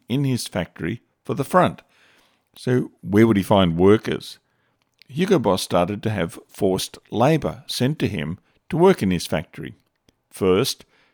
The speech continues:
he started with a hundred and forty labourers. Later, he got another forty French prisoners of war. These people were mostly from France. Germany hadn't yet invaded Russia,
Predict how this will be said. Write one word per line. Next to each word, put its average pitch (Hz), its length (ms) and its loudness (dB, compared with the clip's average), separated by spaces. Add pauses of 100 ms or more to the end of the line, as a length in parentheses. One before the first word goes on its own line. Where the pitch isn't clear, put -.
(100)
he 113 120 -2
started 104 480 -2
with 117 120 -4
a 113 60 -2
hundred 101 280 -2
and 104 160 -10
forty 139 300 -2
labourers. - 580 -10 (680)
Later, 101 500 -4
he - 80 -8
got 101 340 -4
another 107 520 -4
forty 113 640 -4
French 95 420 -6 (200)
prisoners - 420 -10
of 127 160 -8
war. 143 460 0 (760)
These 185 220 0
people 101 580 -2
were 107 360 4
mostly 101 560 0
from - 240 -6
France. 90 640 -4 (720)
Germany 104 380 0
hadn't 95 320 -2
yet 85 280 -4
invaded 107 640 0
Russia, 80 400 -4